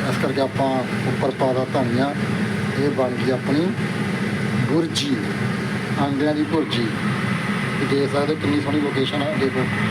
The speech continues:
ਕਿੰਨੀ ਸੋਹਣੀ ਡੈਕੋਰੇਸ਼ਨ ਹੋ ਗਈ ਆ। ਇਹ ਸੀ ਆਪਣੀ ਅੱਜ ਦੀ ਵੀਡੀਓ। ਤੇ ਜੇ ਸਾਡੀ ਵੀਡੀਓ ਤੁਹਾਨੂੰ ਪਸੰਦ ਆਈ ਤਾਂ ਪਲੀਜ਼ ਸਾਡੀ ਵੀਡੀਓ ਨੂੰ like, ਸ਼ੇਅਰ ਤੇ ਕੁਮੈਂਟ ਕਰਨਾ ਨਾ ਭੁੱਲਿਓ। ਜਲਦੀ ਮਿਲਦੇ ਹਾਂ ਆਪਾਂ ਇੱਕ ਹੋਰ ਨਵੀਂ ਵੀਡੀਓ। ਤਦ ਤੱਕ ਲਈ ਗੁੱਡ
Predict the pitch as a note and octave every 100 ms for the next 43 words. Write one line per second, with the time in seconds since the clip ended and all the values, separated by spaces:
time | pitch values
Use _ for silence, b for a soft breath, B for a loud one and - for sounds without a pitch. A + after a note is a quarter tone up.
0 | - - - - - D#3 D3+ C#3 C#3 -
1 | C#3 C3 C3 B2+ - - - - G#2+ G#2
2 | G2+ G#2 G#2 G2+ G2+ G2+ G2+ G2+ G2+ G2+
3 | G2+ - - G#2 - - - - - -
4 | - - G3+ - - - - E3+ F3 F3
5 | D#3 D#3 D3 C#3 C3+ C3+ C#3 D#3 D#3+ C#3
6 | B2 B2+ C3 B2+ C3 C3+ C3+ C3+ C#3+ C#3+
7 | C3 C3 B2 B2 C3+ C3+ C3+ C3 C3 C3
8 | C3 C3+ B2 B2 - C3+ B2+ - B2 B2+
9 | C3 - C3+ C3 - - C3+ C#3 - -
10 | - - - C#3 C3+ D3 C#3+ B2+ C3 C3
11 | C3 C3 C3 C3+ C3 B2+ C3+ C3+ C3+ C3+
12 | C3 C3 C3